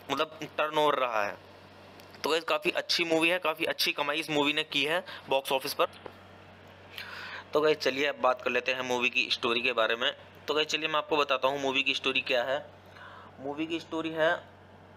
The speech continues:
घनश्याम पिंटू शुक्ला, आगरा का एक युवा कबड्डी खिलाड़ी है जो अभ्यास में भाग लेने के लिए गुटबाजी प्रभावित मथुरा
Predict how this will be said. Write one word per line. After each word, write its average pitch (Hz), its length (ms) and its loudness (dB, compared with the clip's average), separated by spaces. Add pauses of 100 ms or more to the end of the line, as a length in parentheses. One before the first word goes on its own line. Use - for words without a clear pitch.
(680)
घनश्याम 147 480 0
पिंटू 147 380 -4
शुक्ला, 131 340 2 (1700)
आगरा 143 320 2
का 160 220 0
एक 156 180 -2
युवा 131 280 2
कबड्डी 135 440 -2
खिलाड़ी 139 480 0 (340)
है 113 540 -4
जो 151 300 0 (120)
अभ्यास 135 460 -2
में 147 200 0 (300)
भाग 131 240 0
लेने 135 320 -2
के 131 140 -4
लिए 127 320 -2 (540)
गुटबाजी 131 500 2
प्रभावित 143 560 -4
मथुरा 139 540 2